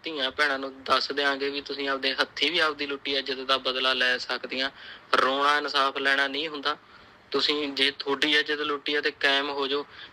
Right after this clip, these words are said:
ਜੇ ਤੁਹਾਨੂੰ ਕਿਸੇ ਨੇ ਇਨਸਾਫ ਨਾ ਦਿਵਾਇਆ, ਅਸੀਂ ਤੁਹਾਡੇ ਨਾਲ ਖੜਾਂਗੇ ਤੇ ਬਦਲਾ ਤੁਸੀਂ ਆਪਣੇ ਹੱਥੀਂ ਆਪਣੀ ਲੁੱਟੀ ਇੱਜ਼ਤ ਦਾ ਲਵੋਗੇ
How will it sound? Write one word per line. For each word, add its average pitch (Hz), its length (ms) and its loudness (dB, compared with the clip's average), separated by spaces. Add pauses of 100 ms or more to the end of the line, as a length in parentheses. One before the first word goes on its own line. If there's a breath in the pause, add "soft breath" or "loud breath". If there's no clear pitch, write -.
(120)
ਜੇ 139 240 2
ਤੁਹਾਨੂੰ 147 260 -4
ਕਿਸੇ 151 260 -2
ਨੇ 165 100 -2
ਇਨਸਾਫ 139 420 -2
ਨਾ 139 180 0
ਦਿਵਾਇਆ, 139 400 -2 (380 soft breath)
ਅਸੀਂ 147 180 0
ਤੁਹਾਡੇ 147 280 2
ਨਾਲ 131 280 2
ਖੜਾਂਗੇ 151 460 0
ਤੇ 147 140 -6
ਬਦਲਾ 135 380 2
ਤੁਸੀਂ 135 280 -4
ਆਪਣੇ 135 300 -2
ਹੱਥੀਂ 139 420 -2
ਆਪਣੀ 135 300 0
ਲੁੱਟੀ 131 340 -2
ਇੱਜ਼ਤ 127 220 -2
ਦਾ 131 160 2
ਲਵੋਗੇ 143 460 0